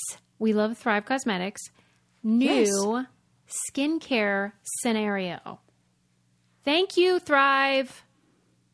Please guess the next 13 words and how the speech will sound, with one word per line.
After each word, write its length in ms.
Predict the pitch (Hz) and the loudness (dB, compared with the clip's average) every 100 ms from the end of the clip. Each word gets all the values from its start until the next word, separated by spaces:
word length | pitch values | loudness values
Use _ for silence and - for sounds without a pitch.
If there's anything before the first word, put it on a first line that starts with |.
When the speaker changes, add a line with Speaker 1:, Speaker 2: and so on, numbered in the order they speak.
| _ _ | _ _
Speaker 1:
I 500 | - 226 254 254 247 - _ _ _ _ | -2 0 2 0 -2 -6 _ _ _ _
am 160 | 233 220 214 | 0 0 0
so 140 | 240 233 | 0 0
excited. 680 | 247 - 220 196 185 - 208 _ _ _ - _ _ _ _ _ - | -2 -4 -2 -2 -6 -10 -14 _ _ _ -20 _ _ _ _ _ -14
This 420 | 214 202 240 269 | -10 0 0 0
stuff 260 | - 302 302 - | -2 0 -2 -6
is 380 | - 226 226 | -2 0 0
where 160 | 220 208 | -2 -2
it's 160 | 233 262 | -2 0
at. 240 | 214 214 | 0 -2
Hydrating 580 | - 220 214 233 240 240 | -4 -2 0 0 0 -2
gel 240 | 220 202 | 0 -2
cleanser. 500 | 202 214 214 226 262 | -2 0 0 0 -2